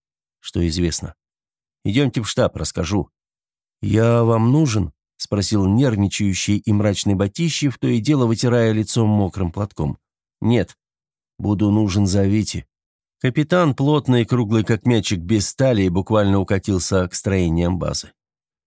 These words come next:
Пока шагали к одноэтажному зданию гарнизонного штаба, проталкивая телами нагретый до тридцати пяти градусов воздух, как слой горячего киселя, Лабинский сообщил главное. По его словам,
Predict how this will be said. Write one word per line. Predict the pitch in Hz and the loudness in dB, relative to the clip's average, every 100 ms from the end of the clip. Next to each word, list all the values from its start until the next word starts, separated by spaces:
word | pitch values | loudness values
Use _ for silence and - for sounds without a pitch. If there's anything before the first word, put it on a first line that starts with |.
| _ _ | _ _
Пока | - 127 139 | -6 -2 0
шагали | 113 113 123 113 101 | 0 0 2 2 0
к | 110 | -2
одноэтажному | 104 113 110 113 101 95 101 101 | 0 0 0 0 -2 0 0 0
зданию | 92 101 98 95 | 0 0 2 0
гарнизонного | 92 92 104 95 98 98 95 | 0 0 0 0 2 2 2
штаба, | 95 - 135 90 67 | 0 -2 -4 -2 -6
проталкивая | - - 87 82 - 87 90 90 | -8 -6 -4 -2 -2 0 0 0
телами | - 92 90 87 | -2 0 0 2
нагретый | 87 92 90 92 92 87 | 0 0 -2 -4 -2 -4
до | 87 | -4
тридцати | 90 85 - 92 | -4 -6 -6 -6
пяти | 87 87 85 | -6 -6 -4
градусов | 82 90 82 - 87 82 | -2 -2 -2 -4 -6 -2
воздух, | 87 90 95 - - _ _ | -2 -2 -4 -6 -16 _ _
как | 98 90 | -6 -6
слой | - 95 101 90 | -6 -4 -2 0
горячего | 92 90 85 92 | 0 -2 -2 -4
киселя, | 87 87 92 90 90 87 _ _ _ _ _ | -4 -6 -4 0 0 -2 _ _ _ _ _
Лабинский | 117 127 160 147 - | -2 0 0 0 -2
сообщил | 123 123 113 - 107 92 | 0 0 -2 -2 -4 -2
главное. | 92 73 64 55 - _ _ _ _ _ - | -4 -4 -6 -12 -18 _ _ _ _ _ -4
По | |
его | 117 120 | 0 2
словам, | 120 123 117 135 131 | 0 0 2 2 2